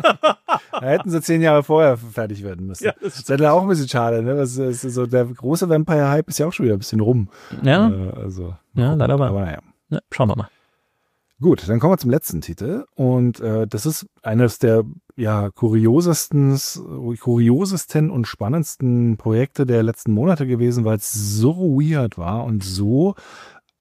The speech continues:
Speaker 1: absehbar auf einen Shitstorm zu, äh, laufen würde, ab einem gewissen Punkt zumindest. Ähm, ab einem gewissen Punkt sogar extrem,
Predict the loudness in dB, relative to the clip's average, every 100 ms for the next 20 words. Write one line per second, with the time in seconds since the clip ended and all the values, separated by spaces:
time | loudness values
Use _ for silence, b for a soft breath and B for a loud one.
0 | _ _ -6 -2 -2 2 2 4 4 4
1 | 2 0 0 0 0 0 -2 0 2 0
2 | -2 -2 0 0 0 0 0 -2 -2 -4
3 | -4 -6 -4 -4 -2 -2 -2 -6 -10 B
4 | B B B -2 0 2 4 2 -2 _
5 | _ _ _ -14 -2 2 4 4 2 2
6 | 4 2 0 -8 -8 -4 0 0